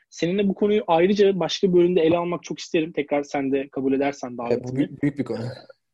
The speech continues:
Speaker 1: E, evet, bu fa-, farkındayım. E, tekrar şu an elli dakika oldu. E, üstüne bir elli dakika daha konuşabileceğimize inandığım için iki saate
Speaker 2: <laughs>
Speaker 1: çıkarmak istemiyorum bu bölümü. E, ama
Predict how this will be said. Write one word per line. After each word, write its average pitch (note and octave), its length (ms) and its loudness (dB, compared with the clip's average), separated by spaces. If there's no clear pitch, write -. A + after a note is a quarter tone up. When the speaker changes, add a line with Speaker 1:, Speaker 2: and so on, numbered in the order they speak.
Speaker 1:
E, D#3 60 0
evet, D#3 400 2
bu E3+ 140 -4
fa-, C#3+ 280 0
farkındayım. F#3 640 -2
E, D3+ 160 0
tekrar E3 360 -2
şu - 160 -8
an E3 80 -6
elli D#3+ 240 -2
dakika E3 300 -6
oldu. E3 360 -2
E, C#3 80 -2
üstüne E3 500 -4
bir G#3+ 100 -2
elli F3 240 4
dakika F3 320 0
daha E3+ 140 4
konuşabileceğimize E3+ 720 0
inandığım F#3 380 0
için A3+ 180 -8
iki - 180 -10
saate F3 260 -2
Speaker 2:
<laughs> - 20 -4
Speaker 1:
çıkarmak F3 420 -6
istemiyorum D#3 500 -4
bu B2+ 100 -16
bölümü. C3+ 320 -12
E, D3+ 40 -4
ama G#3+ 260 2